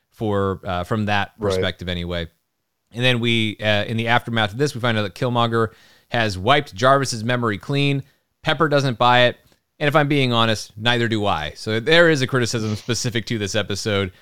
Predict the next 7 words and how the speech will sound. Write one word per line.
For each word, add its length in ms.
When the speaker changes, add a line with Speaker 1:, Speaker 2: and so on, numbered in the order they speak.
Speaker 1:
that, 400
uh, 320
even 240
though 120
Tony 380
is 440
arrogant, 640